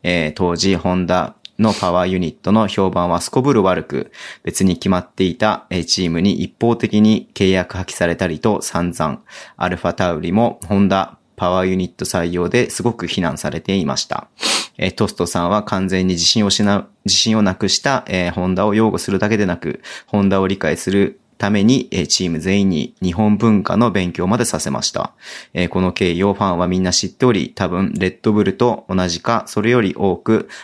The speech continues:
アルファタウリファ-、のファンがいると思います。えー、昨年レッドブルホンダが優勝した時も、アルファタウリのホンダエンジニアは一人も表彰台に行かず喜ぶ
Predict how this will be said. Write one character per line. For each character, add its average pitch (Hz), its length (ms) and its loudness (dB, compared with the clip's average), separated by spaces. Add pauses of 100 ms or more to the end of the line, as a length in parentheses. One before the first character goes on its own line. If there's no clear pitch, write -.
ア 92 120 -2
ル 90 60 -2
フ 90 120 -4
ァ 87 40 -2
タ 90 160 -2
ウ 90 60 -2
リ 90 80 -2
フ - 120 -8
ァ-、 - 140 -12
の 113 140 2
フ 113 80 -4
ァ 95 100 0
ン 90 60 -4
が 90 100 0
い 90 60 2
る 92 100 2
と 123 120 0
思 85 240 -2
い 57 60 -6
ま - 120 -8
す。 - 260 -10 (380)
え 98 120 0
ー、 - 20 0
昨 95 260 -2
年 87 160 2
レ 90 60 0
ッ 90 100 -4
ド 95 100 0
ブ 92 140 0
ル 95 100 2
ホ 95 200 0
ン 90 80 0
ダ 87 100 -2
が 104 100 0
優 98 80 4
勝 90 200 0
し - 40 -2
た 92 80 -4
時 104 220 -2
も、 107 300 2
ア 92 40 0
ル 90 60 -2
フ 90 120 -4
ァ 87 40 -2
タ 95 160 0
ウ 87 60 -2
リ 92 100 -2
の 107 220 2
ホ 92 160 0
ン 92 80 0
ダ 92 140 2
エ 92 60 0
ン 92 60 0
ジ 92 140 -4
ニ 87 120 -2
ア 85 100 0
は 104 280 -2 (240)
一 - 160 0
人 131 120 4
も 120 80 4
表 98 220 0
彰 95 220 2
台 92 220 2
に 92 120 2
行 - 40 -6
か 90 100 -2
ず 90 120 -2
喜 95 60 4
ぶ 92 420 -2